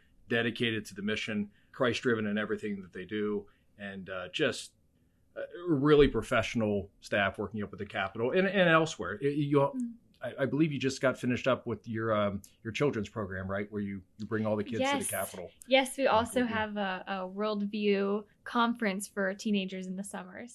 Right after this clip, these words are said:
Speaker 3: so.
Speaker 2: That's
Speaker 3: Yeah.
Speaker 2: awesome. Getting
Speaker 3: And
Speaker 2: everybody involved.
Speaker 3: Yeah, and we feel the exact same way about Catholic
Speaker 1: Aw,
Speaker 3: Conference.
Speaker 1: thank you.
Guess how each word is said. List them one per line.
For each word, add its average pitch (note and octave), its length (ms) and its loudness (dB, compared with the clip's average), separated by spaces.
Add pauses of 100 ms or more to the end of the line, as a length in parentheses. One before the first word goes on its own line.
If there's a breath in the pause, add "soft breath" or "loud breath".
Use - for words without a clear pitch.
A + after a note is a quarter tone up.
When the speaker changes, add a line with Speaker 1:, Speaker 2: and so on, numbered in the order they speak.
Speaker 3:
so. G3+ 60 -20 (460)
Speaker 2:
That's G4+ 320 -2
Speaker 3:
Yeah. C#4+ 60 -4
Speaker 2:
awesome. F#3+ 600 -4
Getting A3 240 0
Speaker 3:
And A3 80 -8
Speaker 2:
everybody G3 400 -2
involved. F#3 720 -6 (100)
Speaker 3:
Yeah, G#3+ 220 -8
and A3 100 -6
we D4+ 120 -2
feel D#4 180 -4
the C4 80 -4
exact G#3 380 -8
same G3+ 160 -10
way F3+ 100 -14
about G#3 240 -16
Catholic - 420 -20
Speaker 1:
Aw, G3+ 80 -16
Speaker 3:
Conference. - 300 -12 (120)
Speaker 1:
thank A#3+ 220 -12
you. - 80 -20